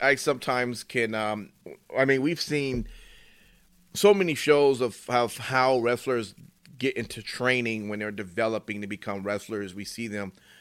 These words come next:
going through the exercising and the, you know, all the different things it takes to get a body,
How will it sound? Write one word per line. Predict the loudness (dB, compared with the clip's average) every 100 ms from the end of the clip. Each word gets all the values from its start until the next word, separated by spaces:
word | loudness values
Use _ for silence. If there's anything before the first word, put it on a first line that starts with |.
| _
going | -6 -6 -6
through | -10
the | -10 -6
exercising | -6 -6 -10 -2 0 0 -2 -6 -8
and | -8 -10 -14 -14
the, | -10 -8 -8 -10 -16 _ -20 _ _ _ -2
you | 2
know, |
all | 6 6
the | 6
different | 2 0 -2
things | -2 -4 -4
it | -6
takes | -2 -2 -2
to | -6
get | -4
a | -4
body, | 0 2 2 -2 -8